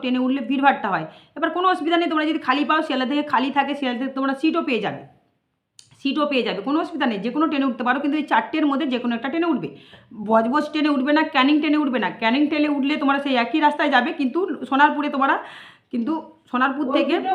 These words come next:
Speaker 2: ওই দুটোই
Speaker 1: হুম।
Speaker 2: বলে দাও যে বজবজ আর ক্যানিং বাদ দিয়ে
Speaker 1: বজবজ,
Speaker 2: যে
Speaker 1: ক্যানিং
Speaker 2: কোনো
Speaker 1: বাদ
Speaker 2: ট্রেনে।
Speaker 1: দেবে। যদি ক্যানিং, ক্যানিং ট্রেনে উঠেও যাও,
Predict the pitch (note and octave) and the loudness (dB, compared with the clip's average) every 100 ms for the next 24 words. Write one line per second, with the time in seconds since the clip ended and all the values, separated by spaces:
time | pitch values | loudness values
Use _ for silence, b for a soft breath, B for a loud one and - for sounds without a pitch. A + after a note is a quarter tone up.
0 | D4+ D4+ E4 - A#3 A3+ G3+ F#3 F#3+ G#3 | 2 2 0 0 0 0 0 -2 -2 -2
1 | A#3+ A3+ A#3 F4 F#4 C#4+ C4 C4 E4+ E4 | -2 -4 -2 0 0 -2 -2 -2 -2 -2
2 | A#3 A3+ G3 G3+ F4 C4+ C4 E4 E4+ D4+ | -2 -2 -2 -2 2 4 4 4 2 2
3 | E4+ D#4+ A#3+ B3 B3+ G3+ E3+ G3 C#4+ E4+ | 4 6 6 6 2 0 -2 -4 -4 0
4 | D#4+ D4 D#4+ C#4 B3+ C4 C4+ D4 E4+ D#4 | 2 4 4 2 0 0 0 2 2 2
5 | D4 F4+ F4+ D4 | 2 0 2 2